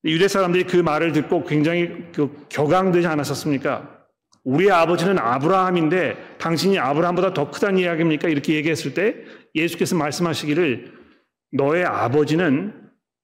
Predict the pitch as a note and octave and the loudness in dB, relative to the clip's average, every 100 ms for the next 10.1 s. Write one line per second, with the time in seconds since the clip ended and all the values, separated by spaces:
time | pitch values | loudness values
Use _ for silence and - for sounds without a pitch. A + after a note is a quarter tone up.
0 | _ _ - - - - - G3 F3 D3 | _ _ -16 -10 -10 -6 -2 0 2 0
1 | D3 - - - _ _ _ _ _ _ | -2 -6 -12 -20 _ _ _ _ _ _
2 | _ _ _ _ _ - - - G#3 G#3+ | _ _ _ _ _ -8 -6 -2 0 0
3 | G#3 - A#3 A#3 A#3+ B3 G3 - F3 C4+ | 0 -2 2 4 6 4 4 2 0 0
4 | - - - _ _ - - D#3+ F3 F#3+ | -4 -14 -20 _ _ -6 2 4 6 4
5 | G3+ F#3 F#3+ C3 C3 D#3 D#3+ F3 - D3+ | 4 4 2 2 2 2 2 0 0 -4
6 | F#2+ - - _ _ _ _ _ _ _ | -4 -10 -20 _ _ _ _ _ _ _
7 | _ _ _ _ _ _ F3+ A3 B2+ C#3 | _ _ _ _ _ _ 2 4 4 2
8 | F3+ F#3+ F#3+ F#3 - F#3+ F#3+ F#3+ - F#3+ | 4 4 4 2 4 2 2 -4 2 4
9 | F3+ D3 D#3 D#3+ F#3+ F3+ G#3 G#3+ G3 F#3+ | 4 4 0 2 0 0 0 0 0 0